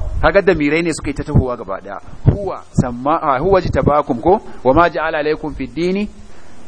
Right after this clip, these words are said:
wa ma ja'ala alaykum." Ja'ala. Waye fa'il din? Allah. "Wa ma, ai fa ma ja'ala Allahu alaykum," kenan. Duk dai damiri yana koma gu-, magana guda ne, zuwa kan Allah yake koma, ko?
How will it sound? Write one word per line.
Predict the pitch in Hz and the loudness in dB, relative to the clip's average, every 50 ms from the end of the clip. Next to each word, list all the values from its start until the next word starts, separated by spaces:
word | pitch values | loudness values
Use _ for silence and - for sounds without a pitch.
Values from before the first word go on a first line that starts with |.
| - - - | -8 -2 2
wa | 120 131 139 | 4 4 6
ma | 151 165 170 180 180 | 6 6 6 6 4
ja'ala | 165 139 147 135 131 139 139 135 127 110 - - - - - - - - - - - - - - - | 0 -2 -4 -4 -4 -4 -4 -6 -6 -8 -10 -10 -12 -14 -14 -14 -14 -14 -14 -12 -12 -12 -12 -10 -6
alaykum." | 117 110 117 123 127 127 123 - 110 90 - - - 98 | -4 -2 0 0 0 -2 -2 -6 -8 -8 -8 -8 -8 -4
Ja'ala. | 110 139 143 160 180 190 185 151 117 107 - - - - - - - - - - - - - | 0 2 2 4 4 4 4 2 0 -4 -8 -12 -16 -16 -14 -12 -12 -10 -10 -8 -8 -2 4
Waye | 127 156 180 190 | 6 6 8 6
fa'il | - 165 165 165 160 147 | 6 4 2 0 0 -8
din? | 147 143 120 - - - - - - - - - - - - - - - | -10 -12 -12 -12 -14 -14 -14 -12 -12 -12 -12 -12 -12 -12 -12 -10 -6 -4
Allah. | 160 175 196 226 240 233 170 - - - - - - - - - | -4 -2 2 2 2 2 2 -4 -10 -12 -14 -14 -14 -10 -4 0
"Wa | 143 | 2
ma, | 165 202 220 214 208 | 4 4 4 4 4
ai | - 202 226 240 | 4 4 4 4
fa | 220 196 | 4 4
ma | 190 196 208 | 4 4 4
ja'ala | 196 185 180 175 185 196 190 | 4 2 0 2 2 2 0
Allahu | 180 170 156 151 160 175 180 180 170 165 | 0 -2 -2 0 2 2 2 2 2 0
alaykum," | 123 135 127 127 131 131 - 120 107 | -2 -4 -4 -6 -6 -4 -4 -6 -4
kenan. | - 101 90 80 80 - - - - - - - - - - - - - - - - - | -6 -8 -8 -10 -10 -10 -12 -12 -12 -12 -12 -12 -12 -12 -12 -12 -12 -12 -12 -6 0 4
Duk | - - 196 | 4 4 4
dai | 226 240 | 0 -2
damiri | 220 220 185 180 190 190 190 | 0 0 0 0 0 0 0
yana | 185 180 165 | 2 0 0
koma | - 160 165 156 156 147 | 2 2 2 4 4 2
gu-, | 135 156 151 139 131 139 | 2 0 -4 -6 -6 -6
magana | 131 139 131 120 156 165 160 135 | -4 -4 -2 0 2 2 2 2
guda | 117 117 110 120 120 120 | 0 0 -2 -2 0 0
ne, | 110 98 | 0 0
zuwa | 92 113 135 165 156 139 123 - | 2 4 4 6 6 4 2 -6
kan | - 151 143 139 | -6 -4 -2 -2
Allah | 135 135 127 123 | -2 -2 -2 -2
yake | 120 123 110 | -2 -2 -4
koma, | - 120 110 107 95 | -4 -4 -4 -4 -2
ko? | 92 - 175 196 | 4 4 4 4